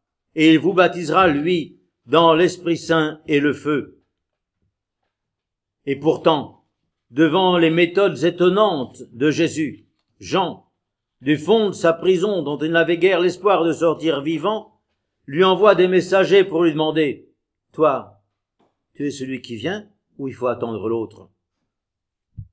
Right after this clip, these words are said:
Saint Paul aussi, tourmenté par un mystérieux ange qui lui donne des soufflets,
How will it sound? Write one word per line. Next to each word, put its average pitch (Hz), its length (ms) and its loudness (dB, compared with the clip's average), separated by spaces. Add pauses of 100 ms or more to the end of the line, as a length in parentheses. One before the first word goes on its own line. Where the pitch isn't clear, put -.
(600)
Saint 185 220 -6
Paul 185 260 2
aussi, 175 400 -2 (720)
tourmenté 175 520 0
par 170 200 0
un 165 100 0
mystérieux 165 540 -2
ange 175 400 -4
qui 160 100 -8
lui 156 160 -6
donne 160 200 0
des 147 140 -6
soufflets, 165 580 -6